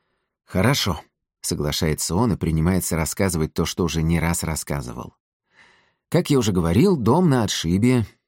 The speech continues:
вокруг много зелени. Как здорово! Но само здание — это, конечно, просто доходный дом. Застройщик Мотос разместил его на окраине,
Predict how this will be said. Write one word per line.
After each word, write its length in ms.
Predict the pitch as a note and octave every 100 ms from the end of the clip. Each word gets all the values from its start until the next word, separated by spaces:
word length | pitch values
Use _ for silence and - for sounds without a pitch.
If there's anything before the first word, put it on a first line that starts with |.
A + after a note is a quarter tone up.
| _
вокруг 520 | - C2+ - A2+ D#2
много 280 | G#2 A2+ F2+
зелени. 640 | C2+ D#2+ A#2 A2+ A2 F#2+ - _ _ _ -
Как 280 | A#2 A#2
здорово! 800 | G#2 G2+ B2 B2+ B2 A#2+ A2+ A2 - _ _ _ _ -
Но 220 | C#3+ D#3+
само 340 | - F3+ F#3+ F#3
здание — 460 | C#3 E3+ D#3+ C#3+
это, 80 | C3+
конечно, 480 | B2 A#2 B2+ A#2+ G2+
просто 460 | - A#2+ C#3 - G#2
доходный 480 | F#2 A2 F#2+ F#2+
дом. 260 | E2 C#2 A#1 _ _ _ _ _
Застройщик 720 | E2+ A2 G2+ - D#3+ C3+ A#2+
Мотос 440 | A#2+ D3 C3 G2+ - _ _ _
разместил 560 | F2 F#2 G#2+ - B2+ A2
его 180 | G#2+
на 160 | G#2 G2+
окраине, 560 | F#2 A#2 B2+ G2 E2